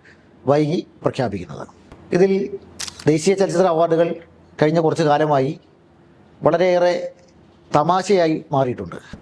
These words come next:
ചലച്ചിത്രത്തിൻ്റെ ദൃശ്യഭംഗിയോ അതിൻ്റെ കലാമൂല്യമോ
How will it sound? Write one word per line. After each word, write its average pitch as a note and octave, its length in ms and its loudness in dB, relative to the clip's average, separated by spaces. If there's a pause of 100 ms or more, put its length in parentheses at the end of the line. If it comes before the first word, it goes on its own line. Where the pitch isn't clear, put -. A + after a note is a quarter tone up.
ചലച്ചിത്രത്തിൻ്റെ D3+ 600 2 (1400)
ദൃശ്യഭംഗിയോ D3 600 2 (1160)
അതിൻ്റെ D#3 300 2 (920)
കലാമൂല്യമോ D#3 640 2